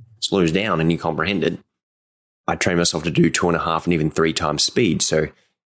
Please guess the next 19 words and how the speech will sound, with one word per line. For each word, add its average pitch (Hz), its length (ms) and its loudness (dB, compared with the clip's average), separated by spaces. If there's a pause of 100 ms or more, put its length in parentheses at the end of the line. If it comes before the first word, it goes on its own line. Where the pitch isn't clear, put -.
(120)
while 107 160 2
that's 98 200 0
quite - 520 -2
awesome 110 360 4
to 85 80 4
be 92 80 0
able 85 100 0
to 90 60 0
get - 200 -2
through 87 120 2
a 82 40 2
ten-hour 85 680 -2
audiobook 85 540 0
in 78 140 0
three 85 200 0
and 80 80 0
a 78 60 -2
half 78 280 -4
hours, 101 500 0